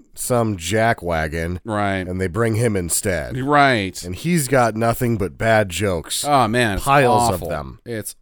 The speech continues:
Speaker 2: awful, this sequence. It, like, there's a bunch of dumb jokes happening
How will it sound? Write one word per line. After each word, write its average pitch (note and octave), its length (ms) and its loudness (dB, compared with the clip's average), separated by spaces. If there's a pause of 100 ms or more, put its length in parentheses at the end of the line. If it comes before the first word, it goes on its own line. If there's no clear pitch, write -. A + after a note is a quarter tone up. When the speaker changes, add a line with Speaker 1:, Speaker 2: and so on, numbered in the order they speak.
(120)
Speaker 2:
awful, A#2+ 440 0
this E2 180 -8
sequence. D#2 640 -14 (240)
It, C3 160 -6
like, F3 260 2
there's G3+ 180 0
a G3+ 80 2
bunch G3 380 2
of G#2+ 240 -8
dumb B2+ 240 2
jokes A2 380 0
happening G#2+ 560 -4